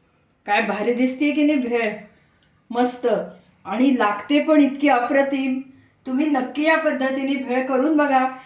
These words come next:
आणि मला नक्की कमेंट द्या. तुम्ही यापूर्वी अशा पद्धतीची भेळ कधी खाल्ली आहे का, कधी केली आहे का, हे पण मला नक्की कळवा. आणि आज जी चटणी मी तुम्हाला स्पेशल दाखवली आहे ना, तशी चटणी तुम्ही आता करूनच ठेवा,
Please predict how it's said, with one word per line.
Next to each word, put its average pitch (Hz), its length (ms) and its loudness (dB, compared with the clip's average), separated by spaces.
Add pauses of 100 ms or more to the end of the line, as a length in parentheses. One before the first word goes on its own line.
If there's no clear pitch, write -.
(140)
आणि 269 180 2
मला 262 280 2
नक्की 262 420 -2
कमेंट 220 400 -2
द्या. 156 160 -8 (1200)
तुम्ही 294 240 4
यापूर्वी 294 800 0
अशा 262 280 -2
पद्धतीची 285 560 0
भेळ 269 240 0
कधी 277 180 0
खाल्ली 269 400 0
आहे 262 120 4
का, 220 200 2 (460)
कधी 247 220 2
केली 269 360 2
आहे 254 100 2
का, 220 200 2 (400)
हे 262 180 6
पण 294 160 2
मला 262 200 4
नक्की 233 380 0
कळवा. 175 380 -2 (440)
आणि 269 160 2
आज 254 420 2
जी 302 80 0
चटणी 247 440 0
मी 302 160 2
तुम्हाला 269 260 0
स्पेशल 254 440 2
दाखवली 247 360 0
आहे 339 80 2
ना, 349 120 2 (500)
तशी 254 220 0
चटणी 254 420 0
तुम्ही 269 260 2
आता 262 240 2
करूनच 277 500 2
ठेवा, 269 320 2